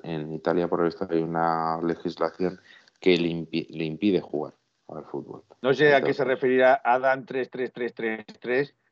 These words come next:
Speaker 2: pero dice Florentino y prohíbe hablar. No sé a qué te referirás.
Speaker 1: Sí,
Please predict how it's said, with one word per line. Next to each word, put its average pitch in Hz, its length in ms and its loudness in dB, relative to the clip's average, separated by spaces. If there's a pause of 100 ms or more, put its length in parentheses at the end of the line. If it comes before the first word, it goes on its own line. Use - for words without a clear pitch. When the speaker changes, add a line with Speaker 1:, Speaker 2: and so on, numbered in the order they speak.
(120)
Speaker 2:
pero 113 140 4
dice 110 220 2
Florentino 117 1040 4
y 107 400 0
prohíbe 139 440 4
hablar. 98 320 2 (300)
No 104 80 -12
sé - 80 -8
a - 20 -8
qué 101 80 -4
te - 60 -6
referirás. - 480 -10 (880)
Speaker 1:
Sí, 80 320 0